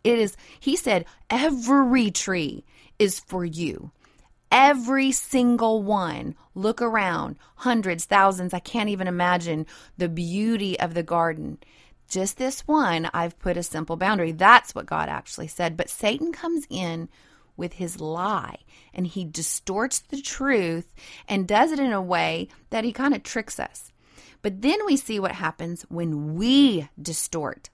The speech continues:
what God actually said. Listen to Eve's reply. "We may eat of the fruit of the trees,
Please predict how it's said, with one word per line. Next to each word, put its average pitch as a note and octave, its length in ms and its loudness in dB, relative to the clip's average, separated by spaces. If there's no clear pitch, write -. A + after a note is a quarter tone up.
what F3 220 -2
God D#3 460 0
actually C#3 480 -6
said. - 420 -8
Listen F#3+ 380 -4
to - 200 -8
Eve's E3+ 340 -8
reply. F3 540 -2
"We C#4+ 140 4
may A4+ 160 2
eat C4 160 2
of A3 80 -2
the G3+ 120 -2
fruit F#3+ 220 -4
of F3+ 60 -4
the F3 100 -6
trees, E3 540 -8